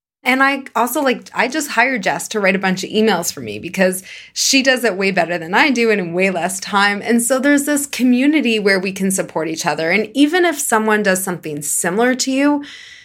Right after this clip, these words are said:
they're not gonna do it the same way. They're not gonna do it with the same audience. And let's be honest, like, we're in this sector.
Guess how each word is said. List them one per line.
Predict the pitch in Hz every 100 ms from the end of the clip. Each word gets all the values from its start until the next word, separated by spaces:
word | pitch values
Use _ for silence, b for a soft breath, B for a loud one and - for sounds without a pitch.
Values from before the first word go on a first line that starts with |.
| B B
they're | 254 285
not | 302 311
gonna | 330 320
do | 294
it | 262
the | 277
same | 277 269 247
way. | 233 233 233 233
They're | 214 196
not | 190 220
gonna | 269
do | 269 262
it |
with | 262
the | 254
same | 247 226 -
audience. | 180 185 170 170 165 -
And | 247 254
let's | 294 320
be | 381 277
honest, | 196 175 170
like, | 170 165 160 b b b b b b _
we're | 208 233 320 349
in | 240 233 233
this | 220 214 - -
sector. | - 165 170 - 185 175 170 165 -